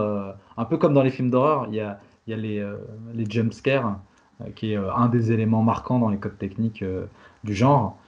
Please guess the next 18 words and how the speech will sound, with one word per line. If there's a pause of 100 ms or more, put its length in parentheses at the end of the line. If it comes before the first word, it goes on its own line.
(280)
Euh, (180)
les,
les
bons
jumpscares, (600)
tu,
euh,
tu
les
vois
vraiment
pas
venir,
c'est
très
progressif, (120)
et
cetera.